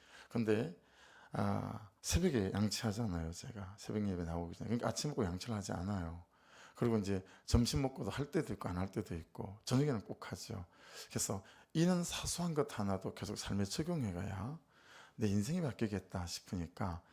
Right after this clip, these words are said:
그런 사소한 적용도 또 저에게 되어져 가더라고요. 여러분, 오늘도 말씀에 비추어서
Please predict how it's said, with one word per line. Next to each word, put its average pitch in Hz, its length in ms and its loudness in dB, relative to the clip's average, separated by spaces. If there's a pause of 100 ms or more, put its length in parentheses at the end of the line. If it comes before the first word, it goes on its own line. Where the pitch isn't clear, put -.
(240)
그런 147 220 4
사소한 147 420 0
적용도 107 640 0 (320)
또 123 80 2
저에게 92 380 0
되어져 92 560 -6
가더라고요. 90 680 -8 (580)
여러분, 110 220 2
오늘도 117 260 4
말씀에 104 380 0
비추어서 - 800 -6